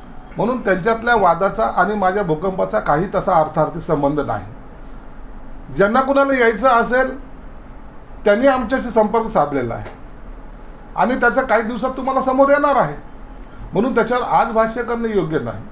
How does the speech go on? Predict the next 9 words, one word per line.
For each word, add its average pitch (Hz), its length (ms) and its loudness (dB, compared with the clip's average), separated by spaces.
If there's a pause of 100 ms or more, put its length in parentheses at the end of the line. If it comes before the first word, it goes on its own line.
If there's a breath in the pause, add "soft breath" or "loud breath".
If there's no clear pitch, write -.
(760)
परंतु 233 220 2
एवढं 254 300 6
निश्चित 220 340 0
आहे, 123 200 2 (640)
उबाठा 233 280 4
गटामध्ये 220 520 4
आतमध्ये 208 640 2
धगधग 156 480 0
अत्यंत 202 520 0